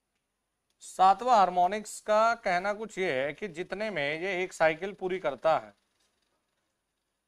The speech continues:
इतने में ये पूरी एक साइकिल पूरी करेगा, इतने में सात करेगा, आवृत्ति सात गुना बढ़ गई।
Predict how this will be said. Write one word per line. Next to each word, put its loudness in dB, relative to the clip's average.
इतने -8
में -2
ये -4
पूरी -6
एक -6
साइकिल 0
पूरी 2
करेगा, 4
इतने -2
में -4
सात 0
करेगा, -8
आवृत्ति 2
सात 4
गुना 2
बढ़ 2
गई। 0